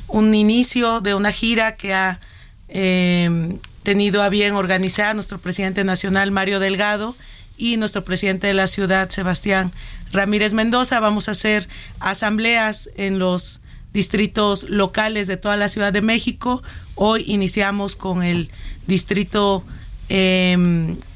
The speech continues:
quince de Iztacalco, una asamblea muy nutrida y justo eso es lo que estamos haciendo en Morena, lo mejor que sabemos hacer, que es organizarnos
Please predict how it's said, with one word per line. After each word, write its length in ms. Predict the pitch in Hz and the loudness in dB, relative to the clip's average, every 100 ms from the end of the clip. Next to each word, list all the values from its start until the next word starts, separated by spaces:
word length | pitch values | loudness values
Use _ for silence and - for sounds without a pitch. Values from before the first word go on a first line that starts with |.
| - - | -16 -2
quince 540 | 269 269 262 220 208 | 0 2 2 0 -2
de 160 | 170 190 | -2 -2
Iztacalco, 760 | 185 - 208 247 240 - 247 - - - - | -2 -2 -2 -2 -4 -6 -10 -12 -18 -20 -16
una 220 | - 208 196 | -6 -2 -2
asamblea 540 | 202 190 196 196 196 | -2 -2 0 2 2
muy 180 | 196 196 | 0 -2
nutrida 560 | 196 180 233 262 262 | -2 -2 2 4 4
y 60 | 208 | 0
justo 600 | - 220 208 - 214 196 - - - - | -4 -8 -8 -4 -4 -4 -10 -20 -18 -4
eso 320 | 226 - 220 | -2 0 2
es 140 | 214 | 2
lo 120 | 202 190 | 0 -2
que 80 | |
estamos 300 | 180 208 202 | -2 0 0
haciendo 320 | 190 - 190 185 | 0 -2 0 2
en 60 | |
Morena, 320 | 180 180 180 | 2 4 4
lo 100 | 185 | 4
mejor 300 | 190 190 220 | 2 2 -2
que 80 | 226 | -2
sabemos 420 | 214 202 196 185 | 0 0 0 -2
hacer, 300 | 170 247 262 | -2 0 0
que 80 | - | -2
es 120 | 196 | -2
organizarnos 920 | 208 180 175 170 226 240 247 262 285 | 0 2 2 2 0 0 0 -2 -4